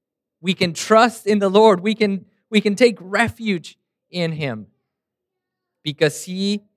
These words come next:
has promised to save his people.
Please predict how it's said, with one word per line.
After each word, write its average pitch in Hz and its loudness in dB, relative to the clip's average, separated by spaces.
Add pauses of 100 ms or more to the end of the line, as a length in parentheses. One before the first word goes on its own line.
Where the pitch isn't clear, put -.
(420)
has 139 -6
promised 160 -2
to 123 -16
save 135 -8 (580)
his 131 -10
people. 160 -6